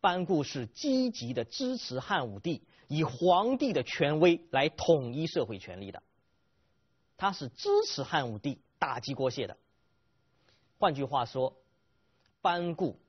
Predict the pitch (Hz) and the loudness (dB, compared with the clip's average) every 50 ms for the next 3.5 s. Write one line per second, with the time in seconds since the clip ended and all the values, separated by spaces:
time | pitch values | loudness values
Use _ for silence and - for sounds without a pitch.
0 | _ _ _ - 101 101 - - - - 135 131 131 - - 202 208 214 - - | _ _ _ -10 -10 -10 -10 -12 -6 -4 -4 -4 -4 -6 -4 -2 -2 -2 -2 -2
1 | 131 104 107 110 107 - - _ _ _ _ _ _ _ _ _ _ _ _ _ | -4 -4 -4 -6 -8 -10 -12 _ _ _ _ _ _ _ _ _ _ _ _ _
2 | _ _ _ - 254 269 214 170 143 131 131 131 127 - 95 85 - - - 113 | _ _ _ 4 6 6 6 6 4 0 -4 -4 -6 -6 -10 -12 -6 -2 -2 -2
3 | - 131 110 - 120 107 - - - | 0 -2 -6 -8 -10 -12 -14 -16 -18